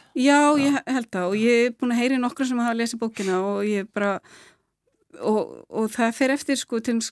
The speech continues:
Speaker 1: hvort að fagaðili eða einhver sem hefur, er að kljást við heilsufarsvandamál,
Speaker 2: Mm.
Speaker 1: fólk tekur bara ólíka hluti til sín en fólk er, eða það bara hefur verið ánægt með bókina, finnst hún vel skrifuð, auð-, auðleysanleg og svona, jafnvel skemmtileg þó hún <laughs> sé ekkert neitt skemmtileg.
Speaker 2: Nei, bara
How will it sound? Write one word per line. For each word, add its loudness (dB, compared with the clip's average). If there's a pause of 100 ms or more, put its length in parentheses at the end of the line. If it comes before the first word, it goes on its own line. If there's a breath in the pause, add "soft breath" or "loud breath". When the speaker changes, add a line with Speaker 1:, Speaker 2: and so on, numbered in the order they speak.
Speaker 1:
hvort -6
að -4
fagaðili 0
eða 0
einhver -6
sem 0
hefur, -2
er -2
að -12
kljást -6
við -2 (460 soft breath)
heilsufarsvandamál, -2
Speaker 2:
Mm. -12 (160)
Speaker 1:
fólk -4
tekur -2
bara -2
ólíka 0
hluti -2
til -2
sín -4
en -4
fólk -8
er, -6 (200)
eða -2
það -14
bara -8
hefur -4
verið -6
ánægt -2
með -6
bókina, -6
finnst -10
hún -2
vel -2
skrifuð, -4
auð-, -4 (360)
auðleysanleg -2 (760 soft breath)
og -4
svona, 0
jafnvel -2
skemmtileg -2
þó -8
hún 0 (120)
<laughs> -20
sé -4
ekkert 0
neitt 6
skemmtileg. 4
Speaker 2:
Nei, -10
bara 4